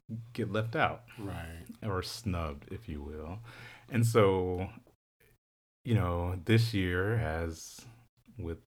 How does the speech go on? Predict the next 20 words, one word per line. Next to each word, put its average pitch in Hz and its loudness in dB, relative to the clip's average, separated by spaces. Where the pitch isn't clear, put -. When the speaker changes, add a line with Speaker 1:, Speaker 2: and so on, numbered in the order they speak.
Speaker 1:
many 90 -2
years 85 -2
previously, 85 -6
people 92 -2
are 80 0
upset 80 -2
that 78 -4
there's 78 -6
not 78 -4
enough, 71 0
enough 85 2
women 101 2
who've 95 2
been 92 0
nominated 90 -2
for, 80 -2
like, 69 -6
directing 92 2
or, 69 -6
um, 71 -6